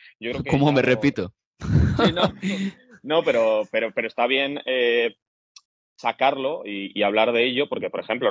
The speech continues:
Speaker 1: se habla mucho de, de Haaland, ¿no? Y del padre de Haaland, y el padre de Haaland que jugaba en el Manchester City, que se lo cargó Roy Keane con
Speaker 2: Sí.
Speaker 1: una pura venganza, y, pues,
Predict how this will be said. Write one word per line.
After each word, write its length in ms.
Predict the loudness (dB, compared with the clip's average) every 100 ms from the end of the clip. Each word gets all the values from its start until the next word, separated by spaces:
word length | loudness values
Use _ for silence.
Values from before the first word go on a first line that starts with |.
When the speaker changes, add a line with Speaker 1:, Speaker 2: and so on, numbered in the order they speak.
| -2
Speaker 1:
se 120 | -2
habla 160 | 0 0
mucho 340 | -2 -2 0
de, 300 | 2 0 -2
de 120 | -4 0
Haaland, 300 | 0 0 -4
¿no? 160 | -8 -8
Y 60 |
del 220 | -6 -4
padre 280 | 0 0 0
de 100 | -2 0
Haaland, 380 | 2 2 -2 -4
y 60 |
el 100 | -6
padre 240 | -4 -2 -2
de 60 | 0
Haaland 240 | -2 -2
que 80 | -6
jugaba 220 | -2 -2
en 60 | -2
el 80 | -4
Manchester 360 | -8 -2 -4
City, 260 | -2 -6 -4
que 100 | -4
se 100 | -2
lo 80 | 0
cargó 280 | 0 0 0
Roy 180 | -2 -2
Keane 220 | -8 -8 _ _ _ _ -2
con 140 | 2 2
Speaker 2:
Sí. 60 |
Speaker 1:
una 220 | 2 -2
pura 220 | -2 -2 0
venganza, 720 | -2 -2 -4 -4 -6 -4 -4 -6
y, 340 | -8 -6 -8 -10
pues, 260 | -12 -14